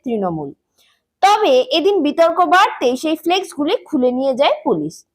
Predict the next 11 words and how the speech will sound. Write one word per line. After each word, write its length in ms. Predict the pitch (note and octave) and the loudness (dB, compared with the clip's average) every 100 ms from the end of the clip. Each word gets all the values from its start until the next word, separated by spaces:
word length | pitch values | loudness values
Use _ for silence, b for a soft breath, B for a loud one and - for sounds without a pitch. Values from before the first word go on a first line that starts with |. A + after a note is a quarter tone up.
| _ | _
বেলা 280 | A3+ C#4 D4+ | 2 4 4
গড়ালেই 560 | F4 F4+ A#4 C5+ B3 C4 | 4 6 6 4 2 0
দুর্গাপুরে 800 | C4 B3+ C4+ D#4 G4+ G#4 A3+ G#3+ | 0 0 2 2 2 2 2 2
মোদী 680 | B3 A3+ C4+ D#4 G4 G#3+ - _ _ | -2 0 0 2 2 0 -6 _ _
ছাব্বিশের 600 | - C#4+ C#4 G#4 B4 C#5+ | -2 0 2 2 2 2
নির্বাচনের 560 | F#4+ D4 D4+ D#4 E4+ D#4+ | 2 2 0 0 0 0
আগে 480 | - F4+ G#4+ B3 A3+ | 2 2 2 2 0
বঙ্গ 420 | A3+ B3+ D4+ G4+ C#5 | 0 2 2 2 0
বিজেপিতে 480 | D4 A#3+ A#3+ C4+ C4 | 0 -4 -6 -6 -6
চাঙ্গা 480 | A#3+ D4+ C4 D#4 C5+ | -4 0 0 2 0
করতে 560 | - A3+ G3 - A#3 | 0 -2 -2 -2 0